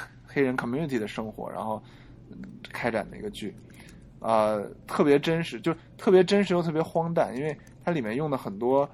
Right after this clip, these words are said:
呃，真的是，就是，就是有原型的。这个，这个剧的制作人，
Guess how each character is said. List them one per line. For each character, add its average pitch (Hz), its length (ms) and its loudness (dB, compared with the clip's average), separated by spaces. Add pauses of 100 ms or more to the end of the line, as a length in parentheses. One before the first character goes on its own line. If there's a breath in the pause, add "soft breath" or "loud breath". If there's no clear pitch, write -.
(340 loud breath)
呃， 104 340 2
真 156 200 -4
的 151 140 -2
是， 117 520 -2
就 131 140 -8
是， 113 280 -8 (1000)
就 139 180 2
是 127 120 2
有 104 180 0
原 101 180 -4
型 117 200 -8
的。 110 80 -4
这 156 120 -2
个， 143 140 2 (260)
这 156 120 -6
个 127 280 2 (200)
剧 170 160 -2
的 135 100 4
制 156 180 -4
作 147 200 4
人， 107 280 -4